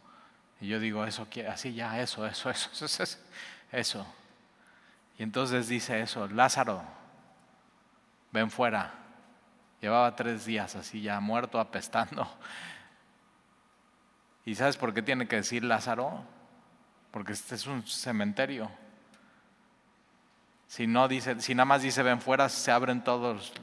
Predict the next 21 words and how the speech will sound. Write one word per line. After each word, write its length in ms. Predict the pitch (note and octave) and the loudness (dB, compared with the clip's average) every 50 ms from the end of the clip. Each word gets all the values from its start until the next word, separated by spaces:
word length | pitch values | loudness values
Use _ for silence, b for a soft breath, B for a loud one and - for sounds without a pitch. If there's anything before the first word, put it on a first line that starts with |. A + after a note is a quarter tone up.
| - | -10
las 220 | A#2 G2 F2+ - - | -8 -8 -8 -6 -6
tumbas 380 | B2 A#2+ A#2+ A2 G2 - - | -4 0 2 0 0 0 -2
y 60 | G#2 | -10
todos 380 | F#2 - - A#2 A2 A2 A2 A2 G#2+ | -10 -8 -4 -4 -2 -2 -2 -4 -4
los 160 | G2+ F#2+ F#2 | -6 -6 -4
muertos 260 | G#2+ A2 A2 G#2+ - | -4 -4 -4 -4 -4
salen 300 | - A#2+ A2+ A2+ A2+ G#2+ | -2 -2 0 0 0 -2
y 80 | G#2 G2+ | -2 -2
tienen 180 | - A#2 A2+ | -2 -4 -4
que 60 | G#2 - | -4 -6
decir, 180 | - - A2+ | -6 -6 -2
"Lázaro, 400 | A2 A2+ A#2 A2+ - A#2 G#2+ G#2+ | 2 2 2 2 2 -2 -4 -2
ven 200 | G#2 G#2+ G#2 G#2 | -2 -2 -4 -4
fuera". 280 | - A2 A2 G#2+ G2 - B B B B B B B | -2 -2 -2 -2 -2 -4 B B B B B B B
Y 60 | B G#2+ | B 0
así 220 | A2 - - C#3 | 0 2 2 0
un 120 | C3+ C3 | 0 2
día 160 | B2+ B2 A#2+ A#2 | 4 4 4 4
dijo 220 | A#2+ A2+ A#2 A#2 | 2 0 -2 -6
tu 140 | - - G#2 | -4 -2 0
nombre. 460 | G#2 G#2 G#2 G#2+ G#2 F2 E2+ E2 - | 0 2 0 0 -2 -2 -4 -8 -8